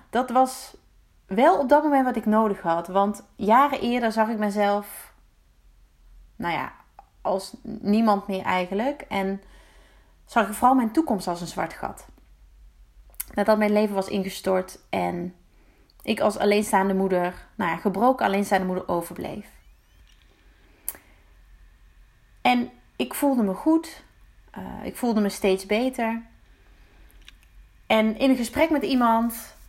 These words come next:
zei die persoon tegen mij, ik weet het niet eens meer waar het over ging, maar die zei: Weet je wat het is, Bjelke?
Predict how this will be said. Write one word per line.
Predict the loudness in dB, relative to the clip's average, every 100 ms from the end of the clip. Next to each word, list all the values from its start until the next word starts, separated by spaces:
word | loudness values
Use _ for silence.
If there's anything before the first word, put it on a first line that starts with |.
| -20 -20 -20 -20 -20 _ -16
zei | -8 0 2 2
die | 0
persoon | -2 0 2
tegen | 2 0 0
mij, | 0 0 0 -2 -4 -8 -16
ik | -6
weet | -4
het | -2 -2
niet | -2
eens | -2
meer | -2 0
waar | 2 2 2
het | 0
over | 0 0 0
ging, | -2 -2 -2
maar | -4 -2
die | 0
zei: | 0 0 0 -4 -8 -10 -10 -8 -8 -10 -14 -16 -16 -16 -18 -18 -18 -18 -18 -16 -8
Weet | -2 0
je |
wat | 2
het | 0
is, | 0
Bjelke? | 2 2 2 0 0